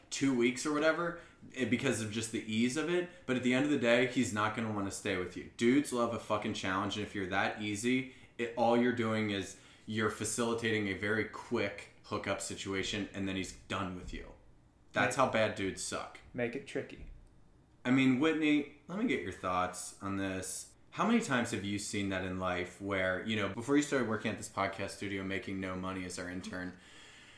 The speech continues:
Speaker 1: were, did you have that situation where gu-, with guys where, like, it would be, and I'm sure Pat's gonna love this dialogue, you made it so fucking easy for the guys and then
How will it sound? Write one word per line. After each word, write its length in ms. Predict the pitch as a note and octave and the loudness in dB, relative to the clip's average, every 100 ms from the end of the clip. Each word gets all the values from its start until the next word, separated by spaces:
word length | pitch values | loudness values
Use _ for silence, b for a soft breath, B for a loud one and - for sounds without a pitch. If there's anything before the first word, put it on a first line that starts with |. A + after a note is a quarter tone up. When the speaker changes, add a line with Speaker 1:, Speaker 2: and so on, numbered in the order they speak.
| B B - | B B -8
Speaker 1:
were, 320 | C3+ D3 E3 | 2 4 2
did 260 | D3 D#3 D3 | 4 6 6
you 120 | F3 | 4
have 300 | - C#3+ D3+ | 4 4 4
that 180 | E3 D3 | 4 2
situation 500 | C#3+ B2+ C3 B2 B2+ | 0 0 2 4 2
where 80 | A2+ | 0
gu-, 280 | A2 G#2+ A2 | 0 0 0
with 160 | G#2+ | -2
guys 420 | - G#2 G#2 G#2 A2+ | 2 4 4 2 2
where, 180 | G#2+ G2+ | 0 2
like, 240 | G2+ G2 | 2 0
it 80 | G#2+ | -2
would 160 | G#2 | -2
be, 360 | F#2 G#2+ G2+ G#2 | 2 2 2 2
and 100 | G#2 | 0
I'm 140 | G#2 G2+ | 0 0
sure 160 | A2+ | -2
Pat's 320 | - G2+ G2+ | 0 0 0
gonna 200 | - G2+ | -2 -4
love 200 | F#2+ F#2+ | -2 -2
this 200 | F#2+ G2 | -2 -4
dialogue, 600 | - F#2+ F#2 F2+ F2+ F2 | 0 2 2 2 -2 -4
you 320 | G#2 G#2 G2+ F#2 | -2 -2 -2 -2
made 240 | G#2 G#2 | 2 4
it 160 | G2+ - | 4 0
so 280 | - A#2+ A2 | -2 0 2
fucking 400 | C#3+ B2+ C3 A#2+ | 2 2 2 0
easy 340 | A2 A2+ A2+ A2+ | 2 0 2 0
for 120 | A2+ | 0
the 100 | G#2+ | 0
guys 420 | G#2 G2 G2+ G2+ | 2 2 2 0
and 120 | G#2 | -2
then 200 | G2+ G2 | 0 -2